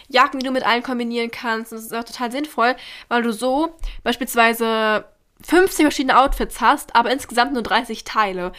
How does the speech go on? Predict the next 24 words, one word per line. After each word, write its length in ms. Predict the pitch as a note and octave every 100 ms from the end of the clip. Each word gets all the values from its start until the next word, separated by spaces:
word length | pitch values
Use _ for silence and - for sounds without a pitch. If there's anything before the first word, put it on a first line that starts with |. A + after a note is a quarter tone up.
| - - -
Und 120 | A#3
das 140 | A#3 C4
ist 80 | B3+
total 320 | - B3+ G#3+
sinnvoll, 640 | D4 D#4+ - G3 A3 C#4 - - - _ - -
wenn 140 | B3
man 120 | C4+
eben 400 | - A3+ G#3+ A#3+ C#4+ - -
nicht 120 | C4
so 60 | C4+
viel 160 | C#4+ B3+
konsumieren 560 | A#3 G#3 A3+ B3 C#4
muss, 120 | C#4
nicht 80 | B3+
so 40 | A#3
viel 80 | A3+
kaufen 320 | C4+ C#4 C4
muss, 160 | C4
nicht 120 | A#3+ A#3
so 60 |
viel 80 | A#3
Geld 140 | B3
ausgeben 340 | C4 C4 B3+ B3
muss, 260 | B3 B3+